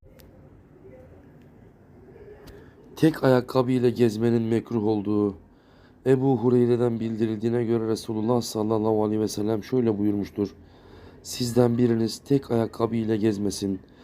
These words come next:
Ya ikisini de giysin veya ikisini de çıkarsın." Uykuya yatarken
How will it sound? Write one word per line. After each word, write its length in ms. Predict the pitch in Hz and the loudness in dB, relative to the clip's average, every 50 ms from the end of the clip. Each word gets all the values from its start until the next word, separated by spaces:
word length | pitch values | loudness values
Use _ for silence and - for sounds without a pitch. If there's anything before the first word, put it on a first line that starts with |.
| - - - - - - | -20 -20 -20 -20 -20 -6
Ya 160 | - 113 139 147 | 0 2 2 2
ikisini 640 | 135 117 - 117 110 - - 123 120 127 123 117 | 2 0 -4 -8 -4 -2 0 0 2 2 2 2
de 80 | 123 120 | 2 2
giysin 520 | 110 113 113 107 - - 127 123 123 127 - - - - - _ - | 2 -2 -4 -4 -4 -2 -2 -2 -2 -4 -6 -14 -20 -20 -20 _ 0
veya 300 | 113 120 120 120 117 113 | 2 4 4 4 2 0
ikisini 440 | 117 - - - - - 117 117 104 | -2 -6 -10 -10 -8 -6 -4 -4 -4
de 80 | 104 | -4
çıkarsın." 600 | 95 - - - 101 98 92 90 - 98 95 95 - - - - - - - - - - - - - - - - - - - - - - - - - - - - - - - - - - - - - - - - - - - - _ _ _ _ - - - - - - - - - - - - - - - - - - - - - - - - - - - - - - - - - - - - | -6 -8 -10 -8 -8 -8 -8 -10 -10 -10 -10 -10 -12 -18 -20 -20 -20 -20 -20 -20 -20 -20 -20 -20 -20 -20 -20 -20 -20 -20 -20 -20 -20 -20 -20 -20 -20 -20 -20 -20 -20 -20 -20 -20 -20 -20 -20 -20 -20 -20 -20 -20 -20 -20 -20 -20 _ _ _ _ -20 -20 -20 -20 -20 -20 -20 -20 -20 -20 -20 -20 -20 -20 -20 -20 -20 -20 -20 -20 -20 -20 -20 -20 -20 -20 -20 -20 -20 -20 -20 -20 -20 -20 -8 -2
Uykuya 560 | - 117 123 127 123 127 - - 135 143 147 | 2 4 4 4 4 2 0 2 4 4 6
yatarken 680 | 143 131 120 120 - - 147 139 127 - 123 120 120 117 | 4 4 2 2 0 -2 -4 -4 -2 -2 -2 -2 -2 -2